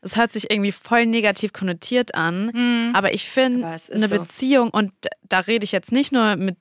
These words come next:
Speaker 1: Beziehung mit Beziehungspersonen, ähm, sondern auch mit, äh, Freundinnenschaften. Es ist einfach
Speaker 3: Ja, voll.
Speaker 1: immer Arbeit, weil man muss immer daran arbeiten, zu kommunizieren, Grenzen einzuhalten, selber Grenzen zu ziehen,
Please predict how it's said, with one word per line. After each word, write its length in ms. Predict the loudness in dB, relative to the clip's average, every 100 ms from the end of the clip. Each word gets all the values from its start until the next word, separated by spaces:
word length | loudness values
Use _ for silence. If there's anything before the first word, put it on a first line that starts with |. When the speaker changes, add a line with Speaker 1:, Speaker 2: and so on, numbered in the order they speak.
| -14 -14
Speaker 1:
Beziehung 480 | -8 0 2 4
mit 240 | 2 0 -6
Beziehungspersonen, 1080 | -8 -4 -2 -4 -2 -2 2 2 2 0 -2 _ _ _ _ 0
ähm, 300 | 2 4 2
sondern 320 | 2 2 2
auch 260 | 4 2 0
mit, 320 | -4 -4 -4
äh, 300 | -4 -2 -4
Freundinnenschaften. 1080 | -4 0 2 2 0 0 -2 -4 -10 -10 -10 -12 _ _ -8
Es 140 | -6
ist 160 | -2 0
einfach 260 | 0 -2
Speaker 3:
Ja, 180 | -2 -2
voll. 100 | 0
Speaker 1:
immer 280 | 2 4 4
Arbeit, 580 | 4 2 2 -2 -2 -2
weil 100 | 0
man 100 | 0
muss 320 | 0 -2 -4 -4
immer 420 | 0 2 2 2
daran 260 | 2 -2 0
arbeiten, 800 | 2 2 2 0 -4 -6 -6 -6
zu 120 | -10
kommunizieren, 1040 | -6 -6 -4 -6 -6 -2 2 2 0 -4 -6 _ _ _ -6
Grenzen 400 | 0 2 2 -2
einzuhalten, 680 | -2 -2 -2 0 -2 -4
selber 340 | -6 -2 -2 -4
Grenzen 420 | -4 -4 -4 -8
zu 120 | -10
ziehen, 680 | -10 -4 -2 2 2 2 -2